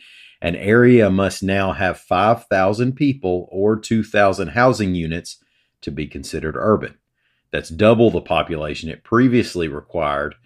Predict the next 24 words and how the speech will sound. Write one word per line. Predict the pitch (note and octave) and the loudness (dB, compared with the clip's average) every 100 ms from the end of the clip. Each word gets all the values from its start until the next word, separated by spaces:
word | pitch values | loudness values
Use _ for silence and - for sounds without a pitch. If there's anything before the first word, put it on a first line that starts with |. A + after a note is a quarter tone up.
| _ _ - | _ _ -14
going | C#2+ C#2+ | -12 -10
all | D2+ | -10
the | D#2 | -10
way | D2 | -10
back | C#2+ D2 - | -8 -8 -10
to | D2 | -20
nineteen | D#2+ D2+ D2+ _ D#2+ C#2 B1+ | -14 -12 -14 _ -20 -18 -14
ten. | - G#2+ D2 - - _ _ _ _ _ _ _ _ _ | -6 -4 -4 -10 -20 _ _ _ _ _ _ _ _ _
So | - G2 | -10 -4
you | G2 | -2
can | G2 A2+ | 2 4
be | A2+ | 4
in | A#2 | 2
a | |
town | A#2 A2 F#2 F#2+ | 0 0 0 0
of | G#2 G2 | -2 -4
forty-five | - G2 G2+ - F#2 F2+ | -2 0 0 0 0 0
hundred | C3+ D3+ G#2+ G#2 A2 | 0 2 4 2 -2
and | D#2 D#2 | -12 -12
it | E2+ - | -12 -12
be | D#2+ | -16
considered | D#2 - C#2+ - C#2 C#2 C2 | -14 -14 -14 -12 -10 -10 -10
rural. | E2+ G#2 A2+ C#2 G#1 - _ _ - | -2 4 4 2 -6 -20 _ _ -6
Now, | E2 D#2 D2+ | -4 -4 -6